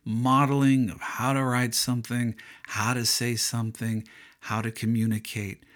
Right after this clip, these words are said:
how to learn. But you'll help your child.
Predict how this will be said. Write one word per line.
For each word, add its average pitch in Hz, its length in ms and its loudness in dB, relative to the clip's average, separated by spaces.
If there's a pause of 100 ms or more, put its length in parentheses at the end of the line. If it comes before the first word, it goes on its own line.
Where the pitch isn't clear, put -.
(180)
how 107 300 -2
to 110 80 -4
learn. 90 460 -8 (760)
But 113 160 -4
you'll 120 160 -4
help 131 540 -4
your 113 160 -4
child. 113 760 -2